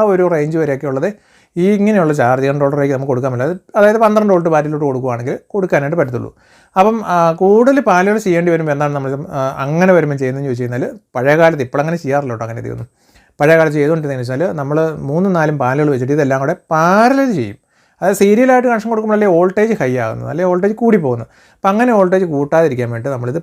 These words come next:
പാരലലായിട്ട് നാല് പാനൽ വെച്ചിട്ട് അതിൽ നിന്ന് ഔട്ട്പുട്ട് എടുക്കുമ്പോൾ വോൾട്ടേജ് ഈ ഇരുപത്തഞ്ച് വോൾട്ടിൽ തന്നെ അല്ലെങ്കിൽ ഇരുപത്തേഴ് വോൾട്ടിൽ തന്നെ നിൽക്കും,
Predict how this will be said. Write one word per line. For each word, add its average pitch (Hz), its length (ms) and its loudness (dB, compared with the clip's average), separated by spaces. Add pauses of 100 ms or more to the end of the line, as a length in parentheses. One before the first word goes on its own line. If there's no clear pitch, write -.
പാരലലായിട്ട് 143 800 -2 (160)
നാല് 123 240 -2
പാനൽ 120 280 -2
വെച്ചിട്ട് 120 280 -4
അതിൽ 143 120 2
നിന്ന് 139 120 -2
ഔട്ട്പുട്ട് 135 240 -4
എടുക്കുമ്പോൾ 147 280 -4
വോൾട്ടേജ് 202 540 2 (360)
ഈ 214 80 0
ഇരുപത്തഞ്ച് 180 420 2
വോൾട്ടിൽ 143 260 0
തന്നെ 143 260 -4
അല്ലെങ്കിൽ 139 240 -6
ഇരുപത്തേഴ് 135 300 -4
വോൾട്ടിൽ 127 220 -4
തന്നെ 147 180 -4
നിൽക്കും, 170 320 -4